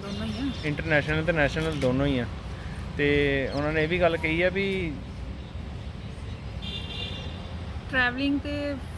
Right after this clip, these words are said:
Speaker 1: ਫੂਡ ਸਾਡਾ ਹੋਏਗਾ।
Speaker 2: ਹਾਂ, ਟਰੈਵਲਿੰਗ ਤੇ ਫੂਡ ਸਾਡਾ
Speaker 1: ਹਾਂ।
Speaker 2: ਹੋਏਗਾ ਤੇ ਬਾਕੀ
Speaker 1: ਹੋਟਲ ਵਗੈਰਾ ਤਾਂ ਉਹਨਾਂ ਦਾ
Speaker 2: ਹਾਂ,
Speaker 1: ਹੋਏਗਾ।
Speaker 2: ਹੋਟਲ
Speaker 1: ਲੋਕੇਸ਼ਨ
Speaker 2: ਵਗੈਰਾ
Speaker 1: ਉਹ
Speaker 2: ਦਾ
Speaker 1: ਦੱਸਣਗੇ
Speaker 2: ਸਾਰਾ
Speaker 1: ਤਾਂ।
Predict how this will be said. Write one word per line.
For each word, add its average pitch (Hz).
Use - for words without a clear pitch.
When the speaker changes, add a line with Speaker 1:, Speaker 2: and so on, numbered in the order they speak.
Speaker 1:
ਫੂਡ 247
ਸਾਡਾ 247
ਹੋਏਗਾ। 240
Speaker 2:
ਹਾਂ, 135
ਟਰੈਵਲਿੰਗ 147
ਤੇ 175
ਫੂਡ 151
ਸਾਡਾ 143
Speaker 1:
ਹਾਂ। 139
Speaker 2:
ਹੋਏਗਾ 139
ਤੇ 143
ਬਾਕੀ 131
Speaker 1:
ਹੋਟਲ 226
ਵਗੈਰਾ 208
ਤਾਂ 202
ਉਹਨਾਂ 190
ਦਾ 208
Speaker 2:
ਹਾਂ, 220
Speaker 1:
ਹੋਏਗਾ। 123
Speaker 2:
ਹੋਟਲ 139
Speaker 1:
ਲੋਕੇਸ਼ਨ 131
Speaker 2:
ਵਗੈਰਾ 127
Speaker 1:
ਉਹ 127
Speaker 2:
ਦਾ 131
Speaker 1:
ਦੱਸਣਗੇ 123
Speaker 2:
ਸਾਰਾ 131
Speaker 1:
ਤਾਂ। -